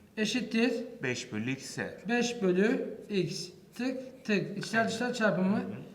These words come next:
Speaker 1: Söyleyelim, dört x eşittir on beş. X kaç geldi buradan? On beş bölü dört mü geldi?
Speaker 2: Hı hı.
Speaker 1: Şimdi burada ne yapacağız?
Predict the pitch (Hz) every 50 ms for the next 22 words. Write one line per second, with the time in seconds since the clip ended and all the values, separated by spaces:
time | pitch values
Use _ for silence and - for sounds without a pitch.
0 | - - - - - - 262 262 269 262 254 226 214 202 202 185 233 247 247 208
1 | - 240 220 196 156 - 196 214 185 - 220 - - - 226 233 254 233 - -
2 | - - - - - - - - - - 220 233 247 240 220 226 240 254 - -
3 | - - - - - - - - 240 214 - - - 269 269 269 262 - 233 214
4 | 196 190 180 180 185 180 220 247 285 262 - - - - - - - - - -
5 | - 214 226 240 247 226 226 208 - - 214 196 196 226 269 294 277 - - -
6 | - - - - 190 254 294 - - 214 196 170 160 151 139 127 - - 131 107
7 | 90 85 87 98 117 131 165 - - - - - - - - 254 262 269 285 277
8 | 285 277 262 240 202 - 214 226 262 - - -